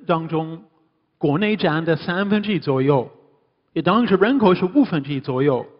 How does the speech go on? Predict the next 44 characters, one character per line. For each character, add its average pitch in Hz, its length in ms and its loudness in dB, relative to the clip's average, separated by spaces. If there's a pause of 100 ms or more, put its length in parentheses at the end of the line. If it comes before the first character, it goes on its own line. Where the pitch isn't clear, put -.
(520)
但 196 180 -4
最 339 300 0
大 233 160 0
的 180 120 0
争， 233 360 -8
争 240 240 2
议 160 160 -4 (160)
不 233 140 -2
是 196 120 2
自 233 160 -4
杀 240 180 -2
率 240 160 0
本 139 240 -4
身， 139 360 -8 (300)
这 175 120 6
自 254 200 -2
杀 196 200 -2
不 247 180 -4
同 208 280 0
人 220 220 2
口 151 240 0
的 147 120 0
一 143 40 -4
个 139 280 0
自 165 160 -8
杀 156 160 -6
率 165 160 -4
的 127 100 -4
情 131 200 -10
况。 127 260 -8 (680)
这 254 120 0
个 240 100 6
图， 190 480 0 (300)
这 180 120 0
个 175 100 0
蓝 165 320 0
色 247 280 2
的 180 120 6
就 175 200 2
是 156 300 0
农 170 220 2
村 180 220 -6
女 143 100 -2
性， 139 280 -8